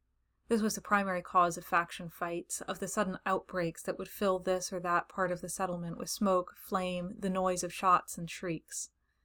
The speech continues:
Villages were burnt, men were dragged into the Rajah's stockade to be killed or tortured for the crime of trading with anybody else but himself.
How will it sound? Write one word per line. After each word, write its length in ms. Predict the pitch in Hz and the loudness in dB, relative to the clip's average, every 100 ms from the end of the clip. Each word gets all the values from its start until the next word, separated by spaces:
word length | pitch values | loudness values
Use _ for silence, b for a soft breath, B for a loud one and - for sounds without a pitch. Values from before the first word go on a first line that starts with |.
| _ _ _ - | _ _ _ 0
Villages 480 | 220 247 233 226 220 | 6 8 8 2 0
were 100 | 214 | -2
burnt, 400 | 202 196 196 - | 0 0 0 -2
men 300 | 202 202 208 | 4 6 6
were 100 | 208 | 4
dragged 440 | 202 190 185 190 190 | 4 4 4 2 -2
into 240 | 180 - | -6 -4
the 120 | 185 | -2
Rajah's 440 | 180 180 180 185 175 | 2 2 2 -2 -2
stockade 560 | - 175 - 190 180 | -2 -4 -2 -2 -2
to 60 | - | -2
be 120 | 185 | -8
killed 360 | 180 208 196 185 | -4 -2 0 0
or 60 | |
tortured 540 | 175 - 202 190 190 180 | -2 -2 -2 0 -4 -4
for 100 | 180 | -6
the 60 | |
crime 340 | 175 - 185 180 | -4 0 2 0
of 100 | 170 | -6
trading 400 | - 196 185 175 | -4 -2 0 -2
with 140 | 170 | -4
anybody 460 | 185 175 170 175 170 | -2 -2 -2 -4 0
else 260 | 180 175 | 0 0
but 140 | - 165 | -4 -6
himself. 640 | 170 165 190 165 156 - | -6 -2 2 0 0 -10